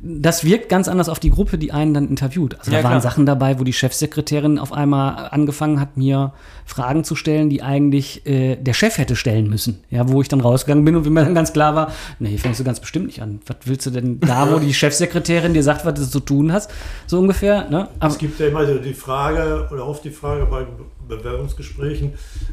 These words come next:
Speaker 3: dass sie dann so, „Ja, wo sehen Sie sich denn in fünf Jahren?“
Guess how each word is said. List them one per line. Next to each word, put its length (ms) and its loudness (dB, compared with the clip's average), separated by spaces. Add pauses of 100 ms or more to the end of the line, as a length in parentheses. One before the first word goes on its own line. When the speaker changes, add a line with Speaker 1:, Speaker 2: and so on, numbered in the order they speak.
Speaker 3:
dass 200 -10
sie 420 -4
dann 160 -12
so, 260 -10
„Ja, 320 -4
wo 120 -6
sehen 400 -2
Sie 160 -12
sich 160 -16
denn 140 -12
in 120 -14
fünf 360 -14
Jahren?“ 480 -8